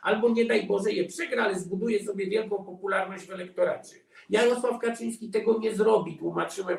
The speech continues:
ludzie, nie znacie go, nie będzie żadnych, nie, nie pójdzie na to. A on właśnie na to poszedł. Zrobił rzecz, o którą, znając go, w ogóle go nie podejrzewałem. Oczywiście on dzisiaj jest obrażony na Dudę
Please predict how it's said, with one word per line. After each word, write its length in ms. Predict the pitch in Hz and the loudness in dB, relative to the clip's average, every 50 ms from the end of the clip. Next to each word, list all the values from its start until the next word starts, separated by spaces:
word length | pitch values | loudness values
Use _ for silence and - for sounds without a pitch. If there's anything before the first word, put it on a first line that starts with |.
| - 196 | -4 -6
ludzie, 320 | 214 214 190 190 190 180 | -8 -8 -6 -6 -6 -6
nie 140 | 185 185 180 | -4 -8 -8
znacie 440 | 185 185 196 190 175 - - 160 - | -4 -2 -2 -2 -2 -4 -6 -10 -4
go, 240 | - 165 156 151 147 | -2 -2 -2 -2 -2
nie 100 | 170 165 | -10 -8
będzie 340 | - 185 180 175 160 160 156 | -8 -8 -8 -8 -10 -10 -4
żadnych, 520 | - 156 - - 147 139 - - - _ | -2 -2 -2 -2 -4 -12 -14 -16 -20 _
nie, 180 | - 185 190 180 | -2 -2 0 2
nie 140 | 180 190 202 - | 2 2 2 2
pójdzie 400 | - 208 175 - 120 - - - | 0 -2 -4 -4 -6 -8 -14 -16
na 160 | - - - | -18 -20 -20
to. 180 | _ - - _ _ _ _ _ _ _ _ _ _ | _ -20 -20 _ _ _ _ _ _ _ _ _ _
A 180 | 95 82 - | -10 -10 -4
on 240 | - 143 147 139 120 | 0 0 2 2 0
właśnie 400 | 117 117 - - - - - 117 | -2 -2 -4 -6 -6 -6 -4 -4
na 100 | 113 - | -4 -6
to 180 | - - 139 - | -2 -2 -4 -2
poszedł. 460 | - - - - - - - - _ _ _ _ _ _ _ | -2 -4 -6 -6 -8 -12 -14 -14 _ _ _ _ _ _ _
Zrobił 440 | - 120 147 196 226 202 190 196 180 | -4 4 8 8 8 8 6 4 6
rzecz, 240 | 156 180 208 - - | 6 6 6 6 6
o 100 | 185 - | 2 0
którą, 320 | - - 202 190 170 151 | 2 4 6 6 6 4
znając 520 | - - - 196 - - 185 175 156 147 - | 2 0 0 2 4 4 4 2 2 -2 0
go, 160 | - 202 196 190 | 2 2 2 4
w 80 | 185 220 | 4 4
ogóle 300 | 233 233 - 208 208 202 | 4 4 4 2 0 4
go 140 | 190 202 196 | 4 4 4
nie 120 | 196 196 | 4 -2
podejrzewałem. 960 | 185 196 190 180 185 180 175 - 175 175 - 151 - - - - - - - _ _ _ _ _ _ _ _ _ _ _ _ _ _ _ _ _ _ _ _ | 0 0 -2 0 0 -2 -2 0 -2 -2 -2 -2 -2 -4 -4 -6 -12 -14 -20 _ _ _ _ _ _ _ _ _ _ _ _ _ _ _ _ _ _ _ _
Oczywiście 580 | - 175 180 - 196 196 - 269 - - - 170 | 0 0 0 2 0 -2 0 -2 -2 2 4 4
on 160 | 185 185 180 | 4 4 2
dzisiaj 280 | - - - - 202 175 | 0 -2 0 2 2 2
jest 300 | 175 - 160 143 143 - | 2 -2 -6 -8 -8 0
obrażony 680 | - 156 - - - - - - - 175 190 190 180 175 | 2 2 2 4 2 0 0 2 2 0 2 2 0 -2
na 200 | 160 151 147 147 | -2 -2 -4 -4
Dudę 460 | 151 156 156 147 131 127 120 117 117 | -4 -4 -4 -2 -2 -2 -2 -2 -4